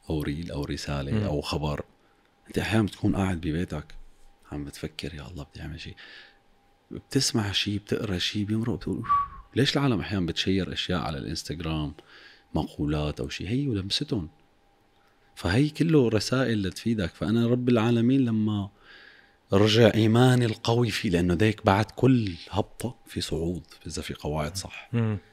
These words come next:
Speaker 1: يعني ما رجعت حد عادي وما رجعت شيخ بس عم صلي. لا، لا، ما هي القصة هيك. القصة بإيمانك ويقينك إنه في
Speaker 2: أولك
Speaker 1: الله.
Speaker 2: إيمانك.
Speaker 1: طبعًا،
Speaker 2: أولك، أولك
Speaker 1: لأنه
Speaker 2: إيمانك.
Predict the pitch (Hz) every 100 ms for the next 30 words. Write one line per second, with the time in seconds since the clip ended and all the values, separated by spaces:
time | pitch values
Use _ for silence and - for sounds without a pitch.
0 | _ 82 90 98 135 127 98 - 87 76
1 | 76 71 - - - - _ _ _ _
2 | _ _ _ _ - 90 104 104 85 -
3 | - 95 104 - 135 - 156 143 175 190
4 | 180 - _ - 117 135 120 107 143 175
5 | 135 - 87 87 - - - - - 110
6 | 104 - 95 104 113 98 87 78 - 104
7 | 101 73 - - 123 120 139 127 80 73
8 | 113 113 113 101 - - 107 143 160 165
9 | 170 165 156 - 131 160 151 127 131